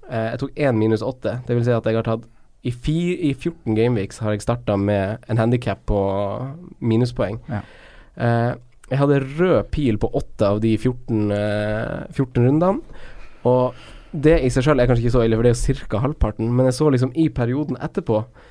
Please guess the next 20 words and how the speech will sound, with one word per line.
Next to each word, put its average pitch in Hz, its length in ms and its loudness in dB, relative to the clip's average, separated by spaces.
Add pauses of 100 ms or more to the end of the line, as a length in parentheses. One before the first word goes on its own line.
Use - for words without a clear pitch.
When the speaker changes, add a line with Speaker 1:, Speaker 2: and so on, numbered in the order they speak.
(320)
Speaker 1:
så 123 160 -4
synk - 380 -4
det 95 100 -6
litt. - 240 -10 (420)
Eh, 113 320 0
fordi 139 360 -2 (680)
vurderingen 135 580 2
som 120 140 0
på 120 80 0
en 127 60 4
måte 120 120 -2
jeg 117 140 -2
har 131 80 4
gjort, 165 260 -2
er 127 200 0
jo 110 100 2
at 110 100 -6 (220)
jeg 139 80 -2
satt 139 240 -6
på 151 160 2